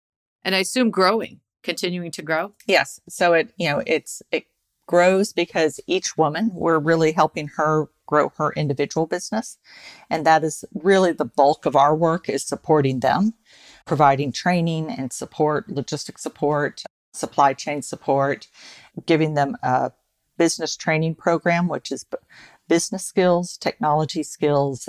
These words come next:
Speaker 2: and agency-based training, which is really some of the softer skills of, you know, confidence and belief in yourself and removing your limitations and, and some of those things.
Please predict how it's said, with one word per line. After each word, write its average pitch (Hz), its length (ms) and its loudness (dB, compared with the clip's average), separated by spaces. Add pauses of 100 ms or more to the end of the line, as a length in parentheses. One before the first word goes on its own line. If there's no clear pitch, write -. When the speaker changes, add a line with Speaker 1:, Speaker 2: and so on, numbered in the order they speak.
(120)
Speaker 2:
and 139 180 -6 (100)
agency-based 143 800 -2
training, 127 440 -2 (340)
which 143 160 -2
is 151 160 -4
really 143 500 2
some - 200 -4
of 131 80 -4
the - 60 -8
softer 143 360 0
skills 127 440 -4
of, - 140 -6
you - 100 -6
know, 120 180 -2 (100)
confidence 139 800 -4
and 123 420 -4 (480)
belief 165 360 4
in 160 80 -2
yourself 135 640 -2
and 135 120 -4
removing 139 440 -2
your 135 120 -4
limitations 131 840 -4
and, 127 220 -6
and 127 160 -8
some 135 160 -4
of 123 60 -2
those 127 240 -2
things. - 440 -4